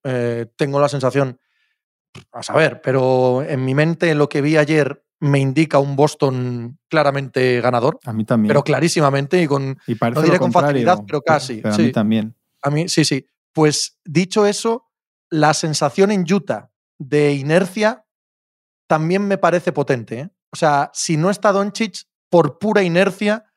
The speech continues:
Speaker 1: aunque sean partidos más o menos igualados, aunque haya momentos en los que les apura alguna canasta de Dinwiddie, alguna canasta de Finney Smith, la mera inercia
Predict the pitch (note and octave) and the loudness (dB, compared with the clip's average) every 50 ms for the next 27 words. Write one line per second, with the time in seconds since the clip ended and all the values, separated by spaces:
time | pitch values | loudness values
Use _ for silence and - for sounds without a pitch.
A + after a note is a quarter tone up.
0 | _ _ - C#3+ C#3 - - G3 F#3+ F#3 G3 F3+ F3+ - F3+ E3+ E3+ E3+ D3 E3+ | _ _ -6 -2 -2 0 0 0 0 2 0 0 0 -2 -2 0 0 0 0 0
1 | D#3+ D#3 D3 D#3+ C#3+ D3+ D#3 F3 F#3+ F#3+ F#3 F#3 F3 D#3 E3+ D3+ - D#3+ E3+ F3 | -2 -2 -4 -4 -2 0 0 2 2 2 2 0 -2 -2 -4 -4 -2 0 2 2
2 | E3 D#3+ D#3+ D#3+ D#3 - D#3 C#3+ _ _ _ _ _ _ - D3 D#3 D#3 D3 - | 2 2 0 0 0 -2 -4 -4 _ _ _ _ _ _ -2 0 0 0 0 0
3 | - D#3 D#3 D#3 D3+ D3+ D3+ D#3 D3 D3+ - - C#3+ - _ - F3 E3 E3 D#3+ | 0 0 2 2 2 2 2 2 0 0 0 0 -2 -2 _ -6 -2 0 2 2
4 | D#3 D#3 D#3 D#3 D3+ E3 D#3+ E3 D#3 D#3 D#3+ E3 - E3+ D#3 D3 D3+ D3 D3 D#3+ | 4 2 2 2 0 -2 -2 -2 0 0 0 0 2 0 0 0 -2 -4 0 0
5 | F#3+ G3+ F#3+ F3+ F#3 F3 E3 D#3+ E3 E3 D#3+ D#3+ E3 D3+ - D#3+ D#3 - D#3+ D3+ | 0 0 2 2 2 2 2 0 -2 -2 -2 -2 -2 2 2 2 2 2 0 -2
6 | D3+ D3 C#3+ E3 G3 G3+ F#3+ _ _ _ _ _ _ _ _ _ _ _ _ _ | 0 0 2 2 0 0 -2 _ _ _ _ _ _ _ _ _ _ _ _ _
7 | _ F3 E3 E3 D#3+ D#3+ F3 G3 G#3+ A3+ A#3 G#3+ F#3+ F#3 G3 G#3 G#3+ G#3 - - | _ -2 0 0 0 0 0 -2 0 2 2 2 2 2 2 0 0 0 -4 -2
8 | A3+ G#3+ A3 A3+ A#3 | 0 0 0 -2 -4